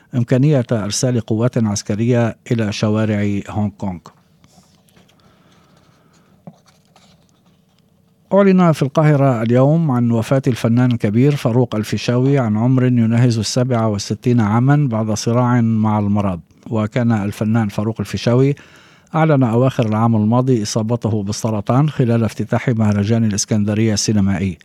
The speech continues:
وولد الفيشاوي بمحافظة المنوفية في الخامس من فبراير شباط عام ألف وتسعمائة واثنين وخمسين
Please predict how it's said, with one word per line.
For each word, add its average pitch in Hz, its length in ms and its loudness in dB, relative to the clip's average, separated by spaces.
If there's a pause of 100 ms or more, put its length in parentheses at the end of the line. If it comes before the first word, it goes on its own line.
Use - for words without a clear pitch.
(560)
وولد 139 500 2
الفيشاوي 127 720 0
بمحافظة 113 800 -2
المنوفية 107 640 2
في 135 120 -4
الخامس 120 500 0
من 101 60 -2
فبراير 104 500 -2
شباط 110 460 -4
عام 104 160 -2
ألف 107 200 -4
وتسعمائة 107 440 -2
واثنين 107 440 0
وخمسين 107 540 -2